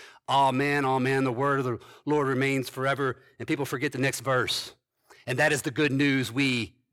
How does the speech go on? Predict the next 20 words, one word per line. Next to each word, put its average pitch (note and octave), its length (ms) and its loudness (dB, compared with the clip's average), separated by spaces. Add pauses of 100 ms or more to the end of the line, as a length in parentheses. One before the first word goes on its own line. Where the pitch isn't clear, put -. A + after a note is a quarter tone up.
(360)
preached - 760 -4
to C3+ 120 -8
you. F2 340 -12 (760)
Literally, F3 400 4
that D#3+ 160 0
is C#3 100 -4
the D3 80 -6
good D#3+ 240 0
news D3+ 460 0 (160)
we B2+ 260 -4
preached - 800 -8 (100)
into C3 540 -6
you. D2+ 360 -14 (340)
We D#3 100 2
have - 160 -4
preached D#3 480 -2
new D3 320 2
life C3+ 560 -2
into C#3+ 500 -4
you. F2 440 -12